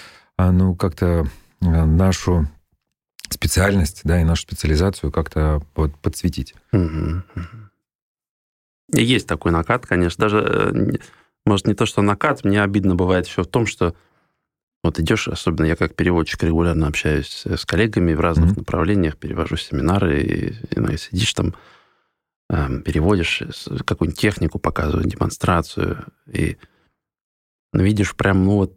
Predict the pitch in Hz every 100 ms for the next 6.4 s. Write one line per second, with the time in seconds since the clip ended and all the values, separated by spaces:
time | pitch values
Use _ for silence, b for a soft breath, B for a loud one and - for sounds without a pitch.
0 | _ - - 135 123 - 107 104 98 101
1 | 98 123 139 123 - 120 104 104 117 101
2 | 104 98 - 110 104 95 92 95 107 104
3 | - 85 90 87 87 90 90 92 82 90
4 | 92 - - 87 90 87 82 80 80 85
5 | 85 78 B B B B B _ - -
6 | 131 131 113 110